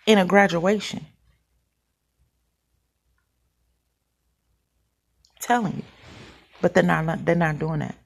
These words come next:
But y'all pushing to have these places that should be open. If you wanna reopen a state, you start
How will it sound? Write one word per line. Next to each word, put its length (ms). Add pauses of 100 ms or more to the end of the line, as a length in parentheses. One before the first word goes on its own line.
(340)
But 160
y'all 160
pushing 540 (300)
to 100
have 300
these 380 (1120)
places 400
that 180
should 400
be 220
open. 560
If 160
you 120
wanna 220
reopen 520
a 80
state, 420 (220)
you 180
start 520